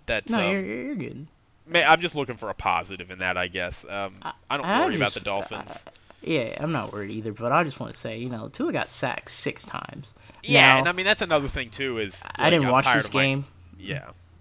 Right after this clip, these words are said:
Speaker 2: I, I didn't watch this game, so I don't know if he was kinda running into sacks or, or just the offensive line ha-, was, just wasn't blocking well. So, uh, there was also that,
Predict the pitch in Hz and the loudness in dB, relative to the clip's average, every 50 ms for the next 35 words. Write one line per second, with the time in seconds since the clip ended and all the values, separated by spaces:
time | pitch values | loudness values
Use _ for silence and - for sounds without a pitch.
0 | - _ - - - 139 139 131 143 156 151 123 110 110 113 117 - - 117 110 | -20 _ -8 0 2 4 4 4 4 4 2 2 2 0 0 0 -2 -4 -8 -8
1 | - - 117 120 120 117 117 - - 117 110 107 104 104 120 127 123 104 98 110 | -6 -4 -4 -2 -2 -2 -4 -4 -4 -4 -2 -2 0 0 0 0 0 -2 -2 -4
2 | 107 107 107 104 107 101 101 104 - - 107 104 - - - - - - 123 120 | -4 -4 -2 -2 -2 -2 -4 -6 -6 -8 -8 -8 -10 -12 -18 -14 -8 -6 -4 -4
3 | 113 107 104 - - - 120 104 90 - 107 104 113 117 117 120 127 127 - 131 | -4 -4 -6 -6 -4 -4 -4 -4 -6 -8 -8 -6 -6 -4 -4 -4 -4 -4 -6 -6
4 | - - 135 123 123 123 117 - - - - - - - - - - - - - | -6 -4 -2 0 0 0 0 -2 -4 -10 -12 -14 -14 -16 -20 -20 -20 -20 -20 -20
5 | - - - - - - 120 104 107 110 110 104 107 104 110 - - 117 110 107 | -20 -20 -20 -20 -12 -8 -6 -4 -2 -2 -2 -2 -4 -4 -6 -6 -4 -2 -2 -4
6 | 98 - 107 107 107 101 - - 117 113 107 104 - - 110 110 - 104 104 113 | -4 -8 -10 -10 -10 -8 -6 -4 -2 0 0 0 -2 -4 -8 -8 -10 -12 -10 -8
7 | 110 110 107 107 104 104 - - - 120 117 110 101 107 107 - - 107 104 101 | -6 -6 -6 -6 -6 -8 -10 -12 -12 -10 -10 -10 -8 -10 -10 -8 -6 -6 -6 -6
8 | 101 101 101 - - 104 104 104 107 101 101 107 - - - - - - - - | -6 -8 -10 -6 -4 -4 -4 -4 -6 -8 -12 -12 -12 -12 -12 -12 -12 -12 -12 -12
9 | - - - - - - - - - - - - _ _ - - - - _ _ | -12 -12 -14 -18 -20 -20 -20 -20 -20 -20 -20 -20 _ _ -20 -20 -20 -20 _ _
10 | _ _ _ - _ _ _ _ - _ - - 165 175 170 165 165 170 170 165 | _ _ _ -20 _ _ _ _ -20 _ -2 2 4 6 6 8 10 10 10 10
11 | - 160 143 131 143 147 151 156 151 - | 8 2 2 4 6 6 6 4 2 0